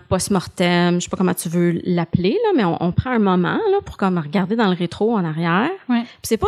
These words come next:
Speaker 1: de se juger, de dire, « Hey, regarde comment ça s'est pas passé comme on pensait. » C'est comme, « Ok, qu'est-ce qui est arrivé ? Qu'est-ce qui explique ? Il y a des nouvelles variables qui sont là, euh, qu'on n'a pas anticipées. Comment est-ce qu'on a réagi ? Comment est-ce qu'on s'est adapté ?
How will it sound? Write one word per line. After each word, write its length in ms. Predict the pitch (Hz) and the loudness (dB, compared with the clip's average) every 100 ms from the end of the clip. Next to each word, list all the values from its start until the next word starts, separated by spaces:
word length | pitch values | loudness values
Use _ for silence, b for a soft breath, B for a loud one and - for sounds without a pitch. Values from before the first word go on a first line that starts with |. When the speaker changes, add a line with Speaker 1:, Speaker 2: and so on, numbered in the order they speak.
| 440 | 0
Speaker 1:
de 60 | |
se 160 | 240 220 | 0 0
juger, 340 | 180 190 190 220 | 2 2 2 2
de 100 | 185 | 0
dire, « 140 | 180 - | 0 -2
Hey, 120 | 175 | -2
regarde 240 | 175 170 - | 0 -2 -2
comment 180 | 160 | -4
ça 140 | 175 165 | -2 -2
s'est 140 | 170 | 0
pas 140 | - 180 | 0 0
passé 360 | 165 165 190 | 0 0 0
comme 160 | 180 165 | 0 0
on 100 | 151 | 0
pensait. » 340 | 165 151 - | 0 0 -2
C'est 120 | 208 185 | -4 0
comme, « 240 | 175 160 - | 0 0 0
Ok, 240 | - 165 B B B B _ | -2 -4 B B B B _
qu'est-ce 180 | - 269 | 0 2
qui 60 | 226 | 2
est 80 | 185 | 2
arrivé ? 260 | 165 165 - | 2 -2 0
Qu'est-ce 200 | 277 285 | 0 2
qui 80 | 247 | 0
explique ? 320 | - - 151 | -2 -2 -2
Il 20 | |
y 20 | 170 | 0
a 20 | |
des 120 | 180 | 2
nouvelles 260 | 196 240 269 | 2 2 0
variables 460 | 202 185 185 190 | 0 2 2 0
qui 80 | - | -2
sont 160 | 175 160 | -2 2
là, 220 | 170 254 - B B B B | 2 0 -4 B B B B
euh, 80 | 185 | 0
qu'on 160 | 185 | 2
n'a 100 | 180 | 0
pas 140 | 170 254 | 2 0
anticipées. 580 | - - - - 156 - | 0 -2 -2 0 0 0
Comment 200 | 233 262 | 0 2
est-ce 160 | 311 - | 0 0
qu'on 200 | 214 202 | 0 2
a 280 | 196 190 185 | 2 2 2
réagi ? 480 | 202 240 185 180 185 | 2 2 2 0 0
Comment 220 | 196 254 | 2 2
est-ce 100 | - | 0
qu'on 100 | 180 | -2
s'est 220 | - - | -2 -2
adapté ? 560 | 214 208 202 - 180 | -2 0 -2 0 -2